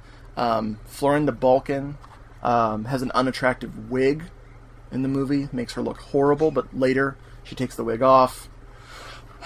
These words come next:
You can breathe a sign of relief that she took it off. Um, excellent movie, one of those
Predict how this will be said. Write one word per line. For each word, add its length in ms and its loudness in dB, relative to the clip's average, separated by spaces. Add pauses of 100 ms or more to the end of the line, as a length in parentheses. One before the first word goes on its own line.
(240)
You 60 -10
can 120 -2
breathe 260 -2
a 40 -6
sign 360 -4
of 160 -10
relief 460 0
that 140 -2
she 160 -6
took 320 -8
it 80 -4
off. 460 4
Um, 400 -4 (260)
excellent 380 2
movie, 440 0
one 180 -2
of 80 -2
those 420 -2